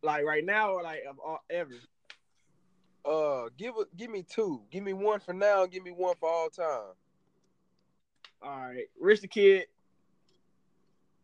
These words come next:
Speaker 1: and, uh, bro, I wanna say,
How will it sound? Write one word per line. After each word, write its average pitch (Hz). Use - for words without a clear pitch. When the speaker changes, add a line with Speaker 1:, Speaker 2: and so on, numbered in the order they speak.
Speaker 1:
and, 156
uh, 151
bro, 190
I 190
wanna 226
say, 214